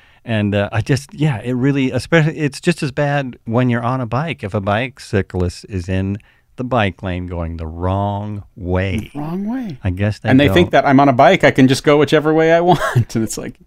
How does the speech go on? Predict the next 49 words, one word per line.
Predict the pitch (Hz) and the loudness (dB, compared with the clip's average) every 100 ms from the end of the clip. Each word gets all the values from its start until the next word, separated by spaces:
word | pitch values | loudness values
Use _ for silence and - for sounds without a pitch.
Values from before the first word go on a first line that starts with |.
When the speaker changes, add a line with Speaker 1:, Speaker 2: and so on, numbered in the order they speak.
| _ | _
Speaker 1:
Uh, | 214 175 | -10 -2
yeah, | 220 214 | 0 2
Speaker 2:
if | 202 | 2
you're | 139 | 4
Speaker 1:
no. | |
Speaker 2:
gonna | - 208 | 4 4
go | 190 | 4
whichever | 185 190 170 | 4 2 2
way | 180 | 2
you | 185 | 2
want, | 185 226 233 - _ - | 4 4 2 -4 _ -2
get | 117 185 | 4 6
Speaker 1:
Nope. | 196 | 6
Speaker 2:
off | 202 | 4
the | 226 214 | 2 4
road, | 233 269 147 | 4 4 4
go | 156 | 2
on | 180 | 2
the | 196 | 2
sidewalk. | 202 254 226 113 | 0 0 -2 -4
There's | 180 180 | -4 0
rules | 214 | 2
Speaker 1:
Well, | 214 | 4
that | 220 220 | 4 4
Speaker 2:
for | |
the | 208 285 | 4 6
Speaker 1:
too. | 587 | 6
Speaker 2:
road. | - 202 143 - | 4 2 0 4
<laughs> | |
Speaker 1:
Yeah, | 254 | 6
you | 254 247 | 6 6
can | 220 269 | 6 4
go | 285 196 | 6 4
whatever | 143 135 135 | 6 4 4
way | 127 117 | 4 4
you | 135 | 4
want, | 113 101 - - | 4 2 0 -8
just | 117 147 - | 2 2 4
not | 123 110 | 4 6
on | 120 | 4
the | 151 | 0
street. | - - 302 - - _ _ _ _ _ _ _ - | -4 -4 -4 -6 -20 _ _ _ _ _ _ _ -14
Speaker 2:
Right. | 170 262 - - | 2 2 2 -4
Yeah, | 127 - | -2 0
Speaker 1:
Yeah. | |
Speaker 2:
that's | - 160 | 2 0
exactly | 170 165 156 143 | 0 -2 -2 -4
it. | - | -4
Yes. | 120 - - | -6 -6 -12